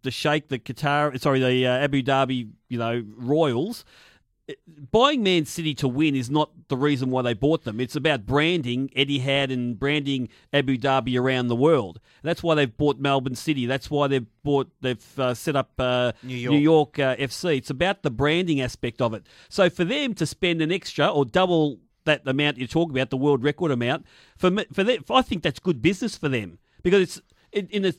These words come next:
Speaker 1: in a s-, in a one fell swoop. They'll get the attention of the world, and anyone who's oscillating will go and, and, uh, especially if Messi's playing good football and they get him for three years,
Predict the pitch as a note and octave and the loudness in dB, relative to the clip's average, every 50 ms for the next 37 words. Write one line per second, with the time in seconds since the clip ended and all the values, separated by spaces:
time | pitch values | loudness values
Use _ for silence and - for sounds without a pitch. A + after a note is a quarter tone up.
0 | _ - G3 G3 F#3+ F3 - - - - - _ _ - F3 E3 - F3 E3+ D#3+ | _ -8 -6 -2 -2 -2 -2 -4 -12 -16 -18 _ _ -14 -12 -8 -4 -2 -2 -2
1 | _ _ - F#3+ F#3+ B3+ C#4+ C4+ A3 - A3 G3 F3 D#3 - - G3+ F3+ E3+ F3 | _ _ -14 -8 -4 -2 -2 -2 -2 0 2 2 2 2 0 0 2 4 4 4
2 | - _ _ _ _ _ _ _ _ _ _ _ - E3+ D#3+ D3+ F#3 E3+ - E3+ | 2 _ _ _ _ _ _ _ _ _ _ _ 0 0 0 2 0 -4 -2 -2
3 | D#3 C#3+ - - G3 G3 E3+ - F3+ E3+ D#3 D3 D3 C#3 D3 D#3 D3 C#3 C3 C#3+ | -2 -2 0 0 -2 -2 0 0 0 0 2 2 2 2 4 4 4 4 2 2
4 | D#3+ G3 F#3+ - _ - C#3+ D3 F3+ G3+ G#3+ G3 G3 F3+ E3 D#3 C#3+ C#3 E3 D#3+ | 0 -2 -4 -10 _ -6 -4 -2 -2 -2 -2 0 0 4 4 4 4 4 2 0
5 | - - F3+ D3+ C#3 C3 B2+ C3 D#3 G#3 B3+ D4 C#4+ _ - B2+ B2+ C3 A#2+ A2+ | 0 -2 -2 0 2 0 2 0 -2 -2 -4 -8 -10 _ -8 -4 -4 -2 -2 0
6 | D3+ D3 C#3+ C#3+ C#3+ C#3+ C#3+ - C3+ C3 B2+ G#2+ - - - - B2+ C3+ B2+ B2+ | 2 4 4 6 4 4 2 2 0 -2 -2 -2 -8 -12 -6 -2 0 0 0 0
7 | B2 B2 B2+ B2 B2 B2 B2 B2 B2 A2 C#3 - A#3+ G#3+ - E3 D3 B2+ - - | -2 -2 -2 -2 0 0 -2 -2 -2 -4 -4 -2 -2 -2 -2 -2 -4 -4 -4 -4
8 | C3+ D#3 D3 - C3+ A2+ - - D3 C3 B2 A#2 A#2 B2 - - D#3+ C#3 - C#3+ | -4 -4 -4 -4 -8 -12 -8 -6 -4 -4 -2 -2 -4 -4 -2 -2 -4 -2 0 0
9 | B2+ B2+ B2 A#2+ A#2+ A2 _ - E3+ D#3 C#3 - - A2+ - D3+ C#3+ C3 B2 B2+ | 0 0 0 -2 -4 -6 _ -6 -4 -4 -4 -4 -6 -8 -4 -2 0 0 0 2
10 | D3+ D#3 C3 C3+ D3 - | 2 2 2 0 -2 -4